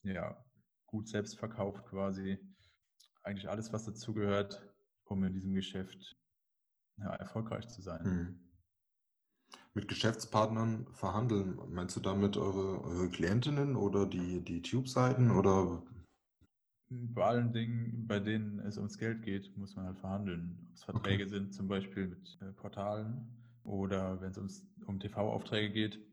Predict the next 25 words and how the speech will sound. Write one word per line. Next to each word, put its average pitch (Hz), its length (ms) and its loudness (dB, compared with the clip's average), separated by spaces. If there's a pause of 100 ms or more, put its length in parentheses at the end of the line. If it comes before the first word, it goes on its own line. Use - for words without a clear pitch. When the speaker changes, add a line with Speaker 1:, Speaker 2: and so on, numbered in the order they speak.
(420)
Speaker 1:
da 90 320 -2 (220)
muss 104 120 -6
man 95 120 -10
natürlich 98 140 -4
auch 104 120 -2
verhandeln 104 400 -2
und 98 80 -4
gucken, 95 280 -10
dass 95 180 -6
man 92 320 -6
so - 100 -14
viel 92 240 -12
wie 90 60 -8
möglich 95 440 -6
für 92 340 -4
die 90 180 -14
Klienten 95 360 -6
rausholt, 104 640 -2
dass - 140 -12
es - 60 -20
für - 120 -20
die 95 100 -10
auch 92 100 -6
lukrativ 98 580 -12
ist. - 260 -18